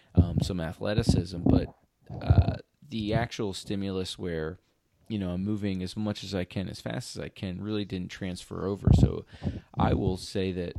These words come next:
you know, it took me, it did take some acclimating and, and to do some other endurance events. So where I was fortunate was right before the hunting season, the, the wifey, Jeremy, had signed me up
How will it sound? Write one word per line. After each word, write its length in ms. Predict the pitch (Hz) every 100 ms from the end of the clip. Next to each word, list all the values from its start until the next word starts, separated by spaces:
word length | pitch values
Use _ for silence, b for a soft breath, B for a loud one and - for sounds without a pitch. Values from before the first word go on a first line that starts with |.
| - -
you 120 | 104
know, 200 | 76 71 -
it 160 | 101 -
took 300 | - 120 -
me, 420 | 104 98 95 95 - _ _
it 160 | 104 -
did 180 | 160 156
take 220 | 131 113
some 460 | - 98 90 92 - b b b b _ _ -
acclimating 920 | 98 - 101 95 92 92 95 98 -
and, 320 | 92 85 87
and 280 | 90 85 98
to 100 | -
do 200 | 95 98
some 240 | 92 98 87
other 240 | 95 95 90
endurance 500 | 87 90 95 104 -
events. 380 | 101 110 110
So 300 | - 98 95 -
where 200 | 104 98
I 80 | 110
was 180 | 107
fortunate 580 | - 101 95 - 98 -
was 160 | 98 104
right 180 | 101 95
before 260 | 104 101
the 100 | 87
hunting 300 | 90 95 95
season, 540 | - 92 90 90 90 b b b b -
the, 200 | 90 -
the 100 | -
wifey, 480 | 87 92 104 - 90
Jeremy, 340 | - 95 87 87
had 160 | 85
signed 360 | - 98 92 90
me 160 | 87
up 180 | 85 90